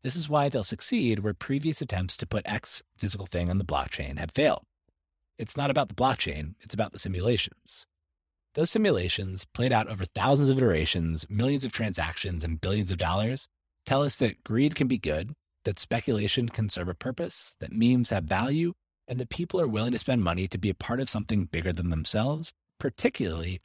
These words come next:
if there's a potential for a return. The fun part about this is that all of it matters. Whether you're trying to solve world hunger, just fucking around and trying some new mechanism,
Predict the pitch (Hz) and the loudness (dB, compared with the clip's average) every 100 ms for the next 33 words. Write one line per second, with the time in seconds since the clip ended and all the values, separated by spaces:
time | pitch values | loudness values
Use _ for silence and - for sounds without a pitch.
0 | - - 110 101 92 95 87 - 87 87 | -10 -4 -4 -4 -6 -2 -2 0 0 -2
1 | 87 78 73 - 151 104 - _ _ _ | -4 -4 -6 0 0 0 -8 _ _ _
2 | _ _ _ _ _ _ _ 135 - 226 | _ _ _ _ _ _ _ -4 0 2
3 | 226 240 160 139 220 208 - 165 127 - | 2 2 0 0 -2 -2 0 -2 -2 -4
4 | _ _ _ 147 - 170 175 85 - - | _ _ _ -2 4 6 6 4 0 -6
5 | - - - - _ 131 135 143 151 160 | -10 -10 -10 -10 _ 0 2 4 4 4
6 | 160 - 135 135 139 120 113 113 147 160 | 4 4 6 6 4 4 2 2 2 0
7 | - - 123 - 131 143 127 110 127 139 | -6 -4 -4 0 0 0 0 2 2 0
8 | 110 101 120 120 135 117 110 98 107 127 | 0 2 2 2 0 2 2 0 -2 -2
9 | 131 156 | 0 0